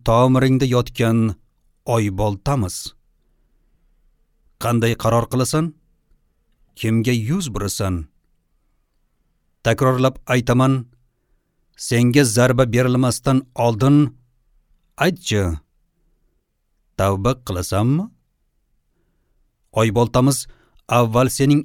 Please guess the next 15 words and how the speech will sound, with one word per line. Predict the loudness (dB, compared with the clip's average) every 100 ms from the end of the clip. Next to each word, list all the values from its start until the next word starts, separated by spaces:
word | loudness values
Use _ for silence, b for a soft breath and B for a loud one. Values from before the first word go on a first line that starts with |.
| -2
ildizingda | -4 0 0 2 0
yotishi | -2 -6 -8 -8
kerak. | -4 -4 -6 -12 _ _ _ _ _ _ _ _ _ _
Lekin | -2 0 2 2 -2
oyboltamiz | 0 0 2 0 2 0 0 -2
ildizingga | -2 -2 0 2 4 2
tushishidan | -2 -8 -6 -2 0 0 -2
oldin | -4 -2 0 0 0 -4 _ _ _ _ _ _ _ _ _ _
tahdid | -2 -2 -4 -2 -2 -2
ko'rinishida | 0 2 2 0 0 0 2 0 b b b b -4
ildizingga | -2 0 2 2 2 0 -4
taqaladi. | -6 -2 -2 -2 -2 -4 -6 _ _ _ _ _ _ _ _ _ _ _ -4
Har | 0 0 -2
ikki | -6 -6
harakat | 0 2 4 2